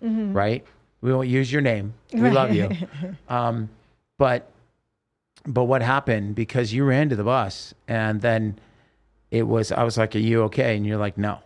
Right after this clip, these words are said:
Speaker 2: And what, what happened that day?
Speaker 1: That it came through me. There was there, who, again, don't wanna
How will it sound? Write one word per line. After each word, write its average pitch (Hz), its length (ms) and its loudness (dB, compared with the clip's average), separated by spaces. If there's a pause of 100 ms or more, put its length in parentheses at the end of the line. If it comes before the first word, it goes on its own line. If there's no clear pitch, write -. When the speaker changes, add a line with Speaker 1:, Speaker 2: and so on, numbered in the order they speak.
(800)
Speaker 2:
And 101 380 -4 (800)
what, 113 260 0
what 117 280 -2
happened 110 440 -2
that 113 180 -2
day? - 220 -12 (800)
Speaker 1:
That 220 440 -2 (260)
it 220 240 -2 (280)
came 226 220 -4
through 247 200 -4
me. - 300 -12 (220)
There 202 160 -4
was 190 440 -8
there, 202 200 -2 (640)
who, 185 300 -8 (380)
again, 202 260 -4
don't 196 140 -6
wanna 185 220 -6